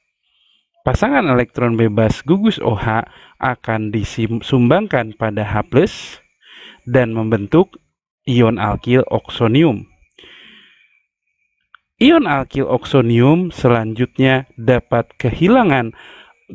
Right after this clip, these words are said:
gugus O H dua plus akibat hilangnya H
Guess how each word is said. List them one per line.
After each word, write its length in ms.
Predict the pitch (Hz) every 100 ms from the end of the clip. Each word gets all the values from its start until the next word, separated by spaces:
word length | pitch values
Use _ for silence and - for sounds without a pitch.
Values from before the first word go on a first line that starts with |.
| 104 131
gugus 400 | 180 131 117 - _
O 160 | 143 117
H 240 | - 113
dua 320 | 107 110 104
plus 400 | - 185 233 - - - - 147
akibat 880 | 143 - - 135 117 110 165 185 _ _ _ _ _ _ _ _ _ _ _ _ _ _ _ _ _ _ _ _ _ _ _ -
hilangnya 560 | 175 185 277 277 156
H 320 | 113 120 113